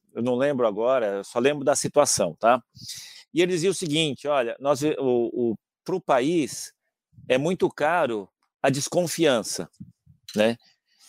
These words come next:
Por quê? Porque isso gera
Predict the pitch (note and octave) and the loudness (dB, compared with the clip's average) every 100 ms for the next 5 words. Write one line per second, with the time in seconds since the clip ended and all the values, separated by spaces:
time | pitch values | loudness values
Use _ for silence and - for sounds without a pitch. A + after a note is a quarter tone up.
0 | - - _ _ _ C4 A#3+ E3+ G#2+ - | -20 -20 _ _ _ -4 2 2 2 0
1 | _ _ _ F3 E3 G3 G#3 A3+ G#3+ D3 | _ _ _ -2 2 4 4 2 -2 -2
2 | F3 G#3+ D3+ A#2 | 2 2 2 -2